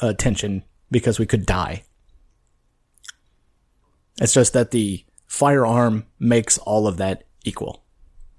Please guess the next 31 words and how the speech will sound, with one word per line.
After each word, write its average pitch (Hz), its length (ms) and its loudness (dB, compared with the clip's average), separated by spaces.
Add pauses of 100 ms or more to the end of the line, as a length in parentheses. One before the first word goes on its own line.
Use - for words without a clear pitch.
(160)
Okay? 98 380 -8 (1900)
And, 147 460 4 (600)
and 131 520 2
it 139 100 0
provides 107 460 0
distance. - 840 -4 (2500)
So 117 120 -2
if 107 100 -4
you're 123 80 -4
standing 143 480 2
twenty-five 123 520 2
feet 135 160 2
away 123 220 6
from 135 180 2
me 120 120 4
and 123 120 4
you 107 60 2
pull 117 240 4
out 113 140 2
a 98 40 0
knife, 180 520 4 (3750)
and 113 160 0
you're 104 80 -4
saying 139 320 4
things 135 340 2
like, 110 220 2
"Oh, 113 180 4
I'm 120 140 0
gonna 120 180 0
gut 120 300 -2
you." 95 240 -6